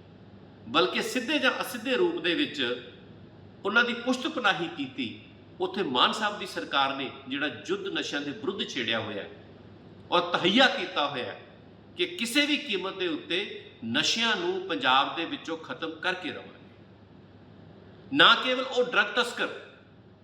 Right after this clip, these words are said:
ਜਿਨ੍ਹਾਂ ਦੀ ਵੱਡੇ ਪੱਧਰ ਤੇ ਗ੍ਰਿਫਤਾਰੀ ਵੀ ਹੋਈ ਹੈ, ਨਸ਼ੇ ਵੀ ਫੜੇ ਗਏ ਹੈ, ਡਰੱਗ ਮਨੀ ਵੀ ਫੜੀ ਗਈ ਹੈ, ਉਹਨਾਂ ਨੂੰ ਜਿਹੜਾ ਹੈਗਾ ਬਣਦੀ ਕਾਨੂੰਨ ਦੇ ਮੁਤਾਬਕ ਸਜ਼ਾ ਮਿਲੇਗੀ,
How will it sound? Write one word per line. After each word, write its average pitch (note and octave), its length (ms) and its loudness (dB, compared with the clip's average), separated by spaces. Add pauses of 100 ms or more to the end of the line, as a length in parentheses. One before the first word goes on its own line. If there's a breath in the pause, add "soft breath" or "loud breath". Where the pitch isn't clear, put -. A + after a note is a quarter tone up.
(720)
ਜਿਨ੍ਹਾਂ F#3+ 240 4
ਦੀ A3+ 100 2
ਵੱਡੇ G#3 280 -2
ਪੱਧਰ G#3+ 260 -4
ਤੇ A3 160 -6
ਗ੍ਰਿਫਤਾਰੀ D#3+ 560 2
ਵੀ A#3 100 -2
ਹੋਈ G3+ 320 -2
ਹੈ, F#3 60 -4 (1040)
ਨਸ਼ੇ C3+ 320 4
ਵੀ G#3+ 120 0
ਫੜੇ G3 280 2
ਗਏ F3+ 260 2
ਹੈ, - 320 -8 (180)
ਡਰੱਗ D#3+ 280 2
ਮਨੀ C#3+ 280 0
ਵੀ A3+ 200 -2
ਫੜੀ F#3+ 240 -2
ਗਈ E3+ 260 0
ਹੈ, - 220 -10 (1400)
ਉਹਨਾਂ D#4+ 340 8
ਨੂੰ D4+ 140 2
ਜਿਹੜਾ A#3+ 220 4
ਹੈਗਾ G3 260 2
ਬਣਦੀ F3 360 -2
ਕਾਨੂੰਨ F3+ 360 -2
ਦੇ F#3+ 60 -2
ਮੁਤਾਬਕ E3+ 420 -2
ਸਜ਼ਾ C#3+ 320 0
ਮਿਲੇਗੀ, C#3 540 -2